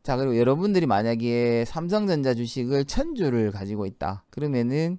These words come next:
오천만 원에 대한 삼성전자 주식을 보유를 하게 되겠죠. 그러면은 분기 배당금이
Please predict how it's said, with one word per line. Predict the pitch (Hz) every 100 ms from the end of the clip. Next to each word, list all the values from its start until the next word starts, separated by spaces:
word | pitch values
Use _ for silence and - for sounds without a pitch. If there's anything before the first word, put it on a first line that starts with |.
| _
오천만 | - 127 - - 240 233 185 131
원에 | 120 120 117 113
대한 | 110 101 110 135 143
삼성전자 | - 135 156 165 131 113
주식을 | 110 113 113 127
보유를 | 127 113 113 127 123
하게 | 120
되겠죠. | 101 101 120 - 98 120 160 -
그러면은 | - 170 165 127 143 156 160 143
분기 | - 123 139 180
배당금이 | 139 101 104 113 127 120 113 110